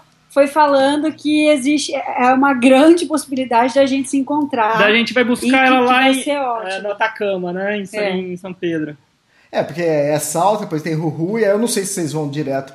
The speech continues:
Speaker 3: pro, pro Peru, né?
Speaker 2: Não.
Speaker 3: Ou, melhor,
Speaker 1: Não.
Speaker 3: desculpa,
Speaker 1: Ah.
Speaker 3: direto pra Bolívia, né? Ou se vocês vão
Speaker 1: Não.
Speaker 3: entrar pra São Pedro de Atacama.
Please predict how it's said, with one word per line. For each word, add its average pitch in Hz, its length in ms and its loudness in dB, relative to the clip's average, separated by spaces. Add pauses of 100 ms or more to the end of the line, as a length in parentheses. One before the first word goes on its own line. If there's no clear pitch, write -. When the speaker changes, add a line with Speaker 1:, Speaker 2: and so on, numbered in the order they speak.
Speaker 3:
pro, 123 400 -8
pro 131 100 -12
Peru, 139 640 -8 (480)
né? 127 220 -8
Speaker 2:
Não. 233 240 2
Speaker 3:
Ou, 127 60 -14
melhor, 170 280 4
Speaker 1:
Não. 277 120 2
Speaker 3:
desculpa, 151 340 -4
Speaker 1:
Ah. 233 160 -4 (120)
Speaker 3:
direto 165 360 0
pra 180 100 -2
Bolívia, 170 640 -2
né? 196 220 -8 (140)
Ou 180 240 -2
se 196 120 -10
vocês 190 240 -4
vão 180 140 -2
Speaker 1:
Não. 185 40 -4
Speaker 3:
entrar 185 300 -2
pra 165 320 -2
São 170 180 -8
Pedro 160 200 -10
de 160 140 -8
Atacama. 113 460 -12